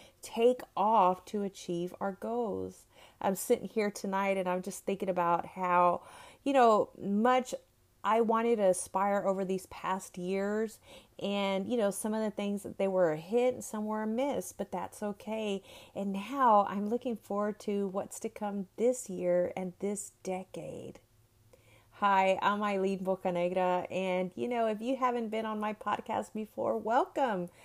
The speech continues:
Thank you for joining us. And for those of you that, you know, have subscribed, I'm so happy that you have returned with the year twenty twenty, and you're gonna be joining me this year.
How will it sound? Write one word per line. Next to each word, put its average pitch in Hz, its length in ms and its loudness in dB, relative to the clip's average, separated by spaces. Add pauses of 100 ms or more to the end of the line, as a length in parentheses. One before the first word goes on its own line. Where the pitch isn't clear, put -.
(240)
Thank 269 260 2
you 269 140 2
for 254 140 2
joining 214 580 0
us. 175 440 4
And 220 160 -6
for 226 140 -2
those 208 380 0
of 226 100 0
you 220 340 0
that, 190 280 2 (320)
you 254 100 -4
know, 247 140 0
have 220 180 2
subscribed, 208 960 2
I'm 220 160 -6
so 240 260 -2
happy 214 540 -2
that 196 160 0
you 208 160 -2
have 202 160 -4
returned 220 760 -4 (400)
with 247 320 4
the 220 80 0
year 220 300 4
twenty 220 400 -4
twenty, 302 840 0
and 202 260 -2
you're 190 140 -2
gonna 180 180 -2
be 180 160 -2
joining 254 500 0
me 254 200 0
this 247 340 4
year. 247 560 2